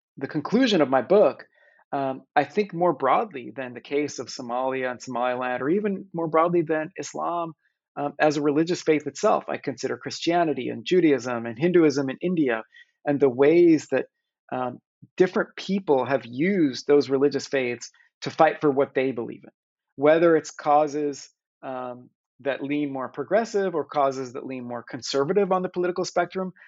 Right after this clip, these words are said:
The fact is that religion is kind of everywhere. But in today's day and age, I think we often see, especially in the West, that it's either conservative religion versus progressive secularism.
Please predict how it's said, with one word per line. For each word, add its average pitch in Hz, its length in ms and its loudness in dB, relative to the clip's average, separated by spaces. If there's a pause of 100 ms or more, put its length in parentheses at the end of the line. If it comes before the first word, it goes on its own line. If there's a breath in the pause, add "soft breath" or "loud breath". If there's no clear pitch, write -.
(120 soft breath)
The 156 100 4
fact 165 340 2
is 160 260 2
that 135 180 -4
religion 139 420 0
is 123 100 -8
kind 123 220 -8
of 113 100 -8
everywhere. 113 480 -6 (640)
But 185 120 6
in 190 120 4
today's 226 400 2
day 208 180 4
and 175 100 0
age, 139 560 -4
I 143 100 -4
think 147 260 -8
we 147 140 2
often 156 340 0
see, 196 400 -4
especially 170 440 -4
in 135 80 -4
the 123 80 -6
West, 131 580 -2 (600)
that 165 120 6
it's 165 140 2
either 170 260 4
conservative 190 720 -2
religion 143 600 -2
versus 139 300 -2
progressive 143 600 0
secularism. - 640 -12